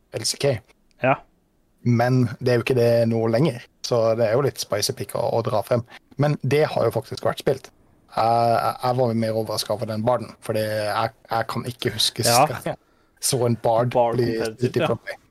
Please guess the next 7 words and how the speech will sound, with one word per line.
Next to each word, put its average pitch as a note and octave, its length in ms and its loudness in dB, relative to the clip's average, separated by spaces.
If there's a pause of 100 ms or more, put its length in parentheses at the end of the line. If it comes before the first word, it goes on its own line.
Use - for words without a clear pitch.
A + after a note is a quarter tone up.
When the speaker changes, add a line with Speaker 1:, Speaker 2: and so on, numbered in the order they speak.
(220)
Speaker 2:
Ja. A2+ 180 -2 (720)
Speaker 1:
Ja. - 160 -4 (1800)
De C#3+ 120 2
vant C3+ 240 0
jo C#3+ 80 2
på F#3 180 2
det. C4+ 140 0